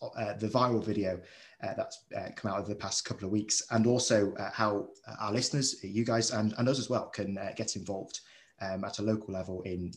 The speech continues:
decision-making and, uh, local parish council level politics. Uh, so, Jackie, let's start off with, you know, we've all seen the video. We've all, uh, our listeners, uh, what was it like being in that meeting from your perspective?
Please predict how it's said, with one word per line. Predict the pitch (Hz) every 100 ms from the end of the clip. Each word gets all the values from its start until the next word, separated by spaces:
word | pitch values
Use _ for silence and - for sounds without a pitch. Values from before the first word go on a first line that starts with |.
| -
decision-making | - 107 110 98 95 104 92
and, | 104 98 90
uh, | 95 95 95 -
local | 101 98 95 90 - _ _ _
parish | - 98 -
council | 95 92 98
level | 95 92
politics. | 110 110 - - - - - - -
Uh, | 120 -
so, | 139
Jackie, | 135 170 175 156 - -
let's | -
start | - - 127
off | -
with, | 107 104 - _ _ 131
you |
know, | 107
we've | 104 123
all | 151
seen | 147 113
the | 90
video. | 90 107 -
We've | 104 113
all, | 123 110 -
uh, | - - -
our | 104
listeners, | 113 - 104 - - -
uh, | 107 104 -
what | 147
was | 160
it | 156
like | 123 90 87 - _ _
being | 127 123
in |
that | 110
meeting | 98 92 92
from | 95
your | 98 101
perspective? | - - 95 - 92